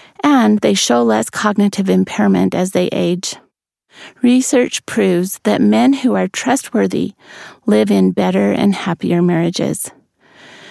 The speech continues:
Now, guys, take this information and recognize what you can do to become a man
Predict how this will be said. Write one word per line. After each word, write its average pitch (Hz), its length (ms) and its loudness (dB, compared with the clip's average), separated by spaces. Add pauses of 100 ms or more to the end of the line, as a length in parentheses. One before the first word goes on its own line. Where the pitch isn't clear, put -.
(280)
Now, 214 240 4
guys, 202 380 0
take 226 280 -2
this 320 180 0
information 214 880 2 (120)
and 208 220 2
recognize 214 680 0
what 190 160 0
you 214 160 2
can 247 200 2
do 180 200 0
to 196 80 -2
become 208 380 0
a 226 100 4
man 190 460 2